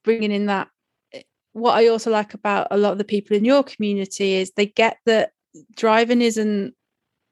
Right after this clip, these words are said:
just an easy thing, that anxiety about driving is real. Because I've spoke to you before about an experience I had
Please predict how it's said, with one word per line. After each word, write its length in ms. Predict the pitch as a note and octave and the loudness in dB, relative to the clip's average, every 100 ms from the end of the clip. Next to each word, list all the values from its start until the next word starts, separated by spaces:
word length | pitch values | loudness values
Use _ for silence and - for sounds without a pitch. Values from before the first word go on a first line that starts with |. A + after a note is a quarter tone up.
| _ | _
just 220 | A3 G#3+ | -6 -2
an 80 | G#3 | -2
easy 360 | F#3 G3+ G3 G3 | 0 0 -2 -4
thing, 540 | G#3 G3 F3 E3+ F3+ - - _ _ _ _ - | -4 -4 -4 -8 -10 -16 -20 _ _ _ _ -2
that 280 | A3 - - - | 0 0 -4 -2
anxiety 840 | A3 G#3+ G3+ A3 G#3+ G3+ - G3+ | 2 2 2 2 4 2 -2 -2
about 400 | F#3 F#3 F#3+ F3+ | -2 0 0 0
driving 440 | G#3+ G3 F#3+ F#3+ F#3+ | -2 -2 -2 -4 -6
is 140 | G3 | -6
real. 480 | G3 G3 G3+ G#3+ A#3 - - - _ _ | -2 2 2 0 -4 -10 -20 -20 _ _
Because 320 | A3+ A3 G#3+ | -6 -2 0
I've 200 | G#3+ A3 | 2 2
spoke 300 | G#3+ - G3+ | 0 -2 -2
to 140 | - G3+ | -2 -4
you 120 | G3 | -4
before 440 | F#3 - D#4+ D4+ | -6 -2 2 4
about 260 | A3 G3 F#3+ | 2 2 0
an 80 | G3 | -2
experience 560 | F#3 - G3 F#3 G3 | -6 -6 -4 -4 -4
I 160 | A#3 C4 | 0 0
had 180 | B3 | 0